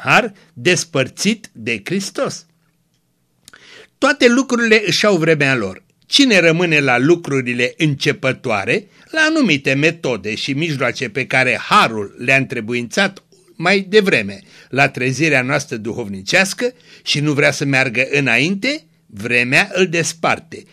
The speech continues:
și el se lipsește singur de binecuvântările lui Dumnezeu, ba chiar este în pericol de a se pierde în întuneric.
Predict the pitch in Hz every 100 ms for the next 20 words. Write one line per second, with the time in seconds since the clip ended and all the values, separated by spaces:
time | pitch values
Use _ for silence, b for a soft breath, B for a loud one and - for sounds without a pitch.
0 | b - 127 139 196 196 156 131 - -
1 | 139 - 98 98 - 247 254 220 156 135
2 | 120 131 120 107 120 113 107 196 220 208
3 | 190 165 160 143 156 147 135 165 139 B
4 | B 120 143 135 175 175 151 139 151 131
5 | 98 113 180 160 139 123 120 113 98 117
6 | 107 131 151 190 196 240 277 196 - -